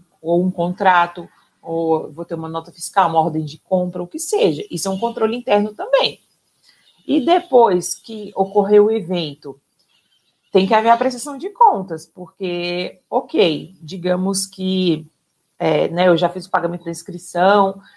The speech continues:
mas e alguma outra despesa que, que ocorreu lá durante o evento, por exemplo, e que eu tenho que reembolsar? Ele está dentro dos valores permitidos,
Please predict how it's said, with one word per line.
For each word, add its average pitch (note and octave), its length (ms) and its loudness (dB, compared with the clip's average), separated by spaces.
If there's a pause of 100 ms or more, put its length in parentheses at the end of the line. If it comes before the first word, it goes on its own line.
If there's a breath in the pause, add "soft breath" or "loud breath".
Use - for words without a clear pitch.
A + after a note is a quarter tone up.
(160 loud breath)
mas A#3 320 2
e D#4 40 -2
alguma A#3+ 300 -2
outra A3+ 240 2
despesa F#3+ 580 -2
que, F#3+ 640 -10
que G3+ 100 2
ocorreu F#3+ 720 0
lá F3 220 2
durante F3 400 -6
o - 20 -6
evento, D#3+ 400 -12
por D#3+ 120 -8
exemplo, E3 500 -10
e F#3+ 60 -20
que G#3+ 120 -4
eu G#3 80 0
tenho G3+ 180 -2
que F#3+ 120 -16
reembolsar? E3+ 840 -4 (460)
Ele G#3 140 2
está A3 200 2
dentro F#3+ 280 -2
dos F3 180 -10
valores E3+ 420 -2
permitidos, G#3 1040 -8